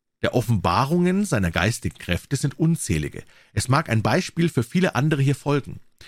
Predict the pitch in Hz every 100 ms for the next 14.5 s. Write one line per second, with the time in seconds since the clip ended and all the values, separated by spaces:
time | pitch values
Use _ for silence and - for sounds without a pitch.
0 | - 120 117 156 202 - 165 214 - -
1 | _ 110 - - - 95 85 85 175 -
2 | _ 87 76 98 - 190 196 147 95 73
3 | 73 - 185 160 80 90 - 226 117 104
4 | - - - - 156 - 139 139 135 127
5 | 170 - - _ _ _ _ _ _ _
6 | _ _ _ - 113 95 87 - 90 135
7 | - 147 160 - 80 80 - - 120 143
8 | 127 143 120 85 80 - - _ _ _
9 | _ _ - 104 113 160 - 170 - 175
10 | 165 - - 147 139 110 - 101 - 98
11 | 131 - 120 - - 76 69 - _ _
12 | _ _ _ _ _ _ 104 131 185 -
13 | 135 143 - - 95 147 170 160 131 -
14 | 90 82 143 202 226